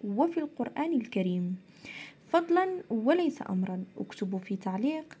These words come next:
"اللهم صل وسلم وبارك على سيدنا محمد وعلى آل سيدنا محمد وعلى أصحابه الطاهرين"، واضغطوا على زر الإعجاب لأعرف كم مسلما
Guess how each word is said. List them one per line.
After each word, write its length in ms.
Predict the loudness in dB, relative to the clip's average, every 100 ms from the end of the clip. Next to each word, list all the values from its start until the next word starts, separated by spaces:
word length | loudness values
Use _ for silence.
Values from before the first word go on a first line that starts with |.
| -20 -8 0
"اللهم 560 | 2 6 6 4 2
صل 360 | 0 -2 0 0
وسلم 580 | -2 -2 0 2 2 0 -4 _ 4
وبارك 480 | 4 6 2 2
على 280 | 0 2 2
سيدنا 540 | 0 0 -2 0 0 0
محمد 600 | 0 -2 0 2 0 -4
وعلى 720 | -2 2 4 4 2 2 2 2
آل 140 | 0
سيدنا 540 | 0 0 0 2 2
محمد 520 | 2 0 0 2 2 0 -6
وعلى 420 | -4 0 2 2 2
أصحابه 1000 | 0 -2 -4 -4 0 0 0 0 0 -2
الطاهرين"، 800 | -8 -2 0 2 2 0 -2 -4 -6 -14 -16 -14 -14 -16 -4
واضغطوا 480 | 2 4 4 2 0
على 300 | 2 2 2
زر 220 | 0 -2
الإعجاب 680 | -2 -2 -2 -2 4 4 4 -2 -2
لأعرف 540 | -2 2 2 2 2
كم 220 | 0 0 -4 -4
مسلما 560 | -4 0 2 4 2